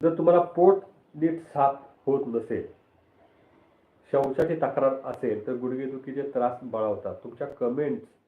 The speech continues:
मात्र तुम्ही अवश्य मांडा. पुढचं लाईव्ह सेशन कुठल्यावरती घ्यावं हेही मला सांगा, त्या अनुषंगाने मी लाईव्ह सेशन घेईन, त्या अनुषंगाने लाईव्ह सेशन घेईन. गुडघेदुखीची समस्या जर मोठ्या प्रमाणात असेल,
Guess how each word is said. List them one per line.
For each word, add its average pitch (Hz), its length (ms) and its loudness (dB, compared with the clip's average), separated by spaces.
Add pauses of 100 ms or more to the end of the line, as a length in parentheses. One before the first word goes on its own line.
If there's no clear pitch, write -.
(560)
मात्र 123 260 -6
तुम्ही 123 200 -6
अवश्य 117 500 -4
मांडा. 98 340 -8 (2250)
पुढचं 143 280 0
लाईव्ह 156 300 4
सेशन 156 400 0
कुठल्यावरती 147 800 0
घ्यावं 131 420 2 (240)
हेही 131 260 -2
मला 135 260 0
सांगा, 120 340 -4
त्या 120 180 -4
अनुषंगाने 123 500 -6
मी 123 160 -8
लाईव्ह 107 220 -6
सेशन 117 360 -18
घेईन, 98 160 -18 (1400)
त्या 120 120 -2
अनुषंगाने 113 440 -6
लाईव्ह 110 200 -2
सेशन 110 260 -14
घेईन. 98 180 -12 (600)
गुडघेदुखीची 180 760 2
समस्या 160 440 -2
जर 156 200 0
मोठ्या 135 280 -6
प्रमाणात 139 480 -4
असेल, 113 320 -2